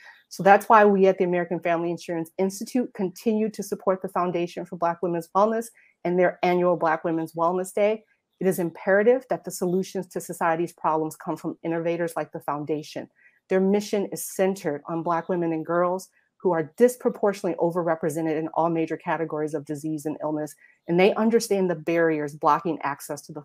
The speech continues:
full benefits of the opportunities that we all deserve. So Black Women's Wellness Day is rooted in the Foundation's deep commitment to shape the world that we require to live our best lives and to walk in our greatest power.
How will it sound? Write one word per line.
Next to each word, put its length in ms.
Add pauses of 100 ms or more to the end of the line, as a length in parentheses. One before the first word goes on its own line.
full 200
benefits 520 (440)
of 160
the 180
opportunities 800
that 240
we 160
all 220
deserve. 500 (480)
So 180
Black 300
Women's 300
Wellness 340
Day 160
is 140
rooted 320
in 100
the 80
Foundation's 640
deep 240
commitment 540
to 100
shape 320
the 80
world 300
that 180
we 80
require 460
to 80
live 180
our 140
best 260
lives 420 (380)
and 140
to 80
walk 320
in 80
our 100
greatest 400
power. 480